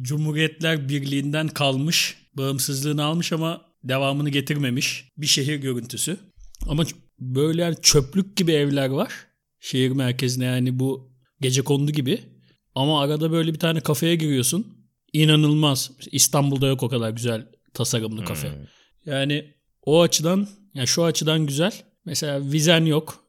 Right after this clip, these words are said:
Speaker 1: pasaportun yok. Vizeye para vermek istemiyorsun.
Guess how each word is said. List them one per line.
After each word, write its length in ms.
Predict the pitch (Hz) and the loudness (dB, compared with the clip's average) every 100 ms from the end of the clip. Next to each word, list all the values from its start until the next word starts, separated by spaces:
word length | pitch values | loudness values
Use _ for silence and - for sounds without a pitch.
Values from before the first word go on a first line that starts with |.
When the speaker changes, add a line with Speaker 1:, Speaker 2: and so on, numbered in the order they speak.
| - _ _ - | -20 _ _ -6
Speaker 1:
pasaportun 640 | 151 160 135 151 131 156 | -2 -2 2 0 2 0
yok. 400 | 143 113 - - _ _ _ _ | 2 0 -6 -18 _ _ _ _
Vizeye 420 | 131 127 135 135 131 | -4 -2 0 0 -2
para 300 | 131 131 131 | 0 0 0
vermek 320 | 131 131 127 | 0 -2 -2
istemiyorsun. 720 | - 143 131 117 - 113 | -2 -2 -2 -2 -6 -10